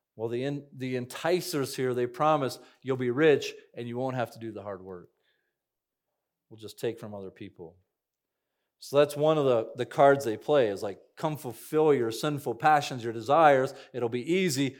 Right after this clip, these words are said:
and you'll get all this stuff." The second thing that is promised is a strong sense of,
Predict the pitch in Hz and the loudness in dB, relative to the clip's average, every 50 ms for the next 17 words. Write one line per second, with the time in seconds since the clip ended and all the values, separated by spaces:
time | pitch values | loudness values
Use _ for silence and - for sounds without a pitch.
0 | - - - 123 127 123 120 117 127 147 143 135 131 127 113 113 110 - - - | -12 -12 -10 -6 -6 -6 -4 -2 2 4 6 6 6 4 2 -2 -4 -6 -6 -2
1 | - 143 131 107 98 95 90 - - - _ _ _ _ _ _ _ _ _ _ | 0 0 0 0 -2 -4 -10 -16 -20 -20 _ _ _ _ _ _ _ _ _ _
2 | _ _ _ _ _ _ _ _ _ _ _ _ _ _ _ _ _ _ _ _ | _ _ _ _ _ _ _ _ _ _ _ _ _ _ _ _ _ _ _ _
3 | 113 - - - 175 185 185 160 135 165 147 139 135 127 127 127 - - 135 135 | -12 -4 0 0 0 2 0 0 0 0 0 0 0 -2 -2 -4 -2 0 2 2
4 | 135 135 135 131 - 131 120 117 113 113 - - - 143 143 143 143 135 - - | 2 2 0 -2 -4 -4 -4 -4 -6 -6 -4 -2 2 2 4 2 2 0 -4 -6
5 | 139 127 - 131 120 113 110 | -8 -6 -4 -4 -4 -4 -4